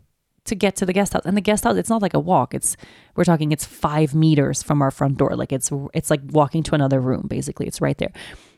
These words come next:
He couldn't do, you know. So I'm like, "Shit. Okay, like, it's really, really, really bad." Um, so I just closed the door <laughs> and I'm like, "Leia, we're gonna be really quiet now. <laughs> You know, we're gonna let Papa rest as much as he can.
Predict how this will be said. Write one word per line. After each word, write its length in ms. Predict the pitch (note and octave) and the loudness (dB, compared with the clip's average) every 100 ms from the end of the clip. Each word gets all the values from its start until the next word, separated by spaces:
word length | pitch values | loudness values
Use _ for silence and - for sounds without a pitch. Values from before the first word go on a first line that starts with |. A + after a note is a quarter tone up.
| _ | _
He 100 | - | -6
couldn't 560 | - G3+ E3 G#2+ - - _ _ _ | 0 2 2 0 -6 -14 _ _ _
do, 120 | - | -4
you 120 | - | 0
know. 200 | D3 - - - _ _ _ _ - - | 2 0 -8 -20 _ _ _ _ -14 -10
So 120 | - | -4
I'm 100 | F3+ | -2
like, 180 | - - | -2 -4
"Shit. 540 | - - - - - - | -4 -2 -4 -6 -14 -18
Okay, 180 | - - | -14 -14
like, 160 | - - | -14 -12
it's 160 | D#3 - - | -10 -10 -10
really, 260 | - D#3 | -10 -10
really, 200 | D#3+ D#3 | -12 -12
really 180 | - - | -12 -12
bad." 280 | E3 - B1+ - - - - - - _ _ - | -12 -14 -16 -20 -20 -20 -20 -20 -20 _ _ -4
Um, 360 | E3 D#3+ D3+ - | 0 2 0 -4
so 160 | - | 2
I 100 | E3+ | 2
just 380 | D#3+ F#3 E3+ - _ | 4 4 2 -4 _
closed 300 | - F3+ D#3+ | 0 0 2
the 40 | |
door 480 | F#3+ E3 D3+ D3+ E3 - | 4 6 6 6 2 -4
<laughs> 80 | - | -10
and 420 | - - - D#3 | -8 -8 -6 -4
I'm 60 | |
like, 160 | E3 E3+ | -4 -2
"Leia, 200 | E3+ E3 | 0 2
we're 120 | E3 | 0
gonna 120 | F3+ | 0
be 140 | F#3 F#3+ | -2 -6
really 180 | G#3+ A3 | -6 -8
quiet 360 | - F#3+ F3+ | -6 -8 -6
now. 300 | F3+ - - _ | -8 -8 -10 _
<laughs> 60 | - - - - | -18 -18 -20 -16
You 80 | - | -16
know, 60 | F3 | -12
we're 100 | F3+ | -10
gonna 220 | - F#3 | -4 -2
let 100 | F3 | -2
Papa 260 | - - F3+ | -4 -4 0
rest 260 | E3 D#3+ - | 0 0 -4
as 120 | E3+ | -8
much 480 | E3+ E3 E3+ F3+ - | -4 0 2 2 2
as 100 | F#3 | -4
he 100 | G3 | -4
can. 340 | - C#3 C#3 | -2 -2 -2